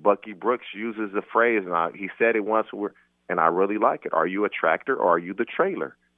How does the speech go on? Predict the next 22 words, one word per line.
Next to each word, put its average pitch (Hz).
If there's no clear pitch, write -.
The -
tractor 120
can -
pull 160
everybody. 92
The 135
trailer 95
needs 90
to 95
be 107
pulled. 185
He, -
Blake 107
Baker 135
may 101
be 135
a 131
trailer, 151
and 98
so 98
you 104
can't, 147